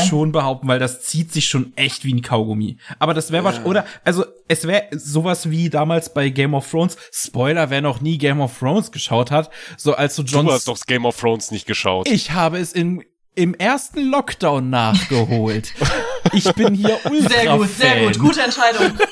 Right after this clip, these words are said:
Speaker 1: <laughs> Ähm, nein, das
Speaker 3: Äh,
Speaker 1: war ja
Speaker 3: Wahnsinn.
Speaker 1: wie, wie als Jon Snow gestorben ist. Da war ja auch dann Staffel vorbei. Und so könnte ich's mir bei My Hero vorstellen, dass die nächste Staffel damit endet und man dann erstmal wieder drei Jahre warten muss, bis es weitergeht.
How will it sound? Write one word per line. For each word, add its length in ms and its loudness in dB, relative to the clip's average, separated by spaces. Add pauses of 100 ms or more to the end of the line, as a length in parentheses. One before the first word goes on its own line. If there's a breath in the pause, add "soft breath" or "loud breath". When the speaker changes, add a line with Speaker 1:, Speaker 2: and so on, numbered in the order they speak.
(100)
Speaker 1:
<laughs> 300 0
Ähm, 240 2
nein, 200 2
das 140 4
Speaker 3:
Äh, 40 -4
Speaker 1:
war 140 4
ja 80 4
Speaker 3:
Wahnsinn. 240 -2
Speaker 1:
wie, 60 -2 (320 loud breath)
wie 60 2
als 260 0
Jon 260 0
Snow 380 -2
gestorben 460 0
ist. 120 -6 (100)
Da 140 2
war 80 2
ja 120 2
auch 140 -4
dann 160 0
Staffel 320 0
vorbei. 360 0
Und 100 0
so 180 0
könnte 240 -2
ich's 80 -2
mir 120 0
bei 100 2
My 180 0
Hero 300 -2
vorstellen, 560 0 (400 loud breath)
dass 140 0
die 100 -4
nächste 340 0
Staffel 360 0
damit 460 0
endet 300 0
und 100 -2
man 180 0
dann 140 0
erstmal 600 -2 (460 loud breath)
wieder 360 0
drei 240 -2
Jahre 320 0
warten 240 -2
muss, 160 0
bis 160 -8
es 160 0
weitergeht. 640 -2